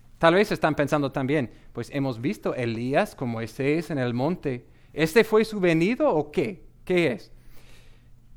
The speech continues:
Versículo trece, Jesús explica, Pero yo os digo que Elías ya ha venido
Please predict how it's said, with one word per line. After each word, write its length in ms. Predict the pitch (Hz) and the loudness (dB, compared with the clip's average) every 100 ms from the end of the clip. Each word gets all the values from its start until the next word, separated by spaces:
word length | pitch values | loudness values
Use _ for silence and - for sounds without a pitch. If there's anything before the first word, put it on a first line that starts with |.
| - - | -12 -4
Versículo 440 | 143 127 180 185 | -2 -2 0 0
trece, 680 | 185 185 185 - 117 113 135 - | 2 2 2 0 -2 -2 -6 -6
Jesús 320 | 143 135 170 | -6 -4 -6
explica, 560 | 131 - 160 160 123 117 - - - - - - - | -10 -6 -4 -4 -6 -10 -16 -20 -20 -20 -20 -16 -2
Pero 160 | 156 143 | 0 2
yo 260 | 135 208 | 6 8
os 460 | 277 233 240 247 180 | 8 8 6 4 2
digo 480 | 220 214 131 117 127 - - | 0 2 0 -6 -10 -18 -12
que 320 | - 185 190 | 2 4 6
Elías 840 | 165 170 170 240 240 147 139 160 - - - | 6 6 6 6 6 6 6 2 -8 -20 -12
ya 580 | 135 160 196 233 262 247 - | 2 8 10 12 10 6 4
ha 260 | 196 196 | 6 8
venido 880 | 170 175 175 240 262 123 110 117 | 8 6 6 6 6 4 0 -4